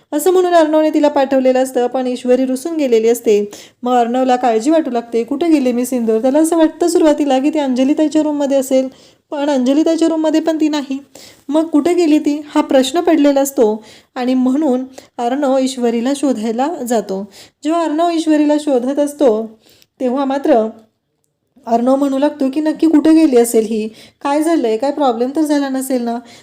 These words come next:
त्याला काळजी वाटत असते. तो म्हणत असतो की, "नाही, मला आता तिला शोधलंच पाहिजे." आणि त्याच वेळी तो शोधत बाहेर जातो. जेव्हा त्याला ईश्वरी दिसते, तेव्हा ती रुसून बसलेली असते आणि तेव्हा मात्र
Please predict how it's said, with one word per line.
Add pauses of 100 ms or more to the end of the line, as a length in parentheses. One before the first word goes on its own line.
(100)
त्याला
काळजी
वाटत
असते. (180)
तो
म्हणत
असतो
की,
"नाही, (320)
मला
आता
तिला
शोधलंच
पाहिजे." (380)
आणि
त्याच
वेळी (340)
तो
शोधत
बाहेर
जातो.
जेव्हा
त्याला
ईश्वरी
दिसते,
तेव्हा
ती
रुसून
बसलेली
असते (640)
आणि
तेव्हा
मात्र